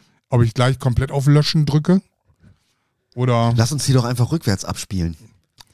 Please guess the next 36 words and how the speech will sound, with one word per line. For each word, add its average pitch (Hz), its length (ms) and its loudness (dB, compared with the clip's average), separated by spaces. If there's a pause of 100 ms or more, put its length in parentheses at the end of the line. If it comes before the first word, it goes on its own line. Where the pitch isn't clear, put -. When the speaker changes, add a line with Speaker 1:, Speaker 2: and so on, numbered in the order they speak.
(140)
Speaker 2:
Die 110 80 -10
ganze 107 240 -2
Folge. 95 260 -4
Das - 140 -8
können 104 180 0
wir 90 60 -4
eigentlich 87 180 -8
mal 92 100 -2
machen, 92 280 -2
ne? 110 140 -2
Wollen 104 140 -4
wir 113 60 2
nicht 117 140 -4
mal 95 100 -4
eine 123 200 0
Folge 135 360 0
komplett 123 380 -2
rückwärts 143 320 -6
machen? 170 260 -12 (220)
Speaker 1:
Nee, 98 180 0
machen 85 220 -6
wir 85 80 -6
nicht. 82 200 -12 (360)
Speaker 2:
Oder 113 180 -2
nur 101 140 -2
ein 87 40 -8
Teil? 139 360 -4 (120)
Speaker 1:
Nein. 110 400 -4 (280)
Warum 143 180 -2
kommst 147 260 -2
du 139 40 -2
mal 123 140 0
so 117 120 -2
auf 110 80 -6
diese 104 180 -6
Kindergartenideen? 90 960 -6